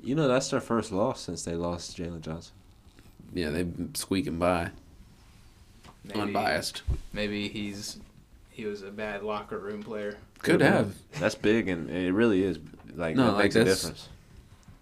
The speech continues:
Speaker 3: Yeah, I don't, I mean, you don't know.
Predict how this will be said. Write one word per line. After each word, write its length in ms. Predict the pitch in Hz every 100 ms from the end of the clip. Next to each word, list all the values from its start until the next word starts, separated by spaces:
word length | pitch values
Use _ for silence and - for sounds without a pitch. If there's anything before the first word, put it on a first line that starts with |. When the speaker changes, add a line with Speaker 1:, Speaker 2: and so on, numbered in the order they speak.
| - - - - - - - - - - - 104
Speaker 3:
Yeah, 220 | 104 104 110
I 40 | 165
don't, 220 | 180 - -
I 40 | 110
mean, 280 | 120 120 117 -
you 120 | 127
don't 100 | 151
know. 220 | 165 151